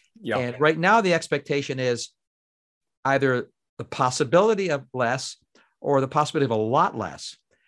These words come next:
Speaker 2: not the
Speaker 1: Yeah.
Speaker 2: possibility of a lot more. That's not the
Speaker 1: Ye-,
Speaker 2: expectation yet.
Speaker 1: Right, right, right. Yeah, yeah. Very interesting. Okay, two more quick questions.
Speaker 2: I'm ready. I'll give you
Speaker 1: Renewable.
Speaker 2: quick answers this time. <laughs>
Speaker 1: All right, good. No, that's
Speaker 2: But
Speaker 1: fine.
Speaker 2: you're gonna
Speaker 1: You're
Speaker 2: answer
Speaker 1: great.
Speaker 2: questions I can't,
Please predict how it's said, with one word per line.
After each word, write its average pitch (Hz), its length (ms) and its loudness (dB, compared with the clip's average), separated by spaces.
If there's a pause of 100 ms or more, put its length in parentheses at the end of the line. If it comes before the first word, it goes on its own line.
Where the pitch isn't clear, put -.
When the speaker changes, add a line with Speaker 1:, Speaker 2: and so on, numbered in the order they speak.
(260)
Speaker 2:
not 175 280 0
the - 80 -2
Speaker 1:
Yeah. 127 60 -2
Speaker 2:
possibility 156 560 2
of 127 80 0
a 127 60 0
lot 120 320 0
more. 110 460 -6
That's 110 260 -8
not 147 200 0
the 123 60 -2
Speaker 1:
Ye-, 139 40 2
Speaker 2:
expectation 117 640 -4
yet. 85 220 -10 (280)
Speaker 1:
Right, 113 260 -2 (160)
right, 120 280 0
right. 120 280 -2 (200)
Yeah, 120 240 -2 (220)
yeah. 135 300 4
Very 156 180 6
interesting. 139 320 -2
Okay, 127 360 2 (260)
two 202 120 2
more 180 160 6
quick 175 200 2
questions. 151 540 2 (180)
Speaker 2:
I'm 120 160 -2
ready. 143 160 6
I'll 117 60 4
give 160 140 6
you 170 60 4
Speaker 1:
Renewable. 185 200 10
Speaker 2:
quick 147 100 6
answers 123 260 0
this 127 140 -2
time. 82 300 -6 (200)
<laughs> - 180 -20
Speaker 1:
All 139 200 10
right, 139 220 8
good. 156 260 6
No, 151 280 8
that's 156 180 6
Speaker 2:
But 170 80 6
Speaker 1:
fine. 175 80 8
Speaker 2:
you're 214 80 8
gonna 196 160 8
Speaker 1:
You're 196 80 8
Speaker 2:
answer 196 140 4
Speaker 1:
great. - 40 -12
Speaker 2:
questions 185 300 4
I 165 100 6
can't, 180 280 -4